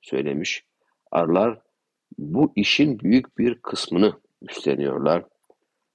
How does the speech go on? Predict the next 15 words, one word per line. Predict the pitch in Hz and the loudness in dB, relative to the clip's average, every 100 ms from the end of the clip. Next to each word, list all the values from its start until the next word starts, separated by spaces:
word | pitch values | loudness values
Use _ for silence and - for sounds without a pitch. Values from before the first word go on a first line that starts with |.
| _ | _
Avrupa | - 92 104 - | 2 2 2 2
ve | 101 | 2
Amerika'da | 87 90 107 - 90 110 110 _ _ _ - | 2 2 2 0 2 2 0 _ _ _ -20
bombus | - 123 139 101 85 - | 0 2 2 0 -8 -12
arısı | - 71 - 82 | -6 -6 -4 -10
tespit | - - - - | -10 -10 -10 -4
etme | - - 82 | -4 -4 -8
ihtimali | - - 78 80 113 | -8 -8 -6 -4 -2
geçen | 110 90 - 101 | 0 -2 0 0
yüzyıldan | 82 78 - 80 76 73 73 | 0 -4 -4 -6 -4 -8 -6
bu | |
yana | 82 113 | -2 -2
yüzde | 90 85 87 110 | -2 -6 -2 -2
otuzdan | 123 - 90 101 101 - | -2 -6 -2 0 0 -4
fazla | - 76 78 92 127 | -10 -6 -2 2 0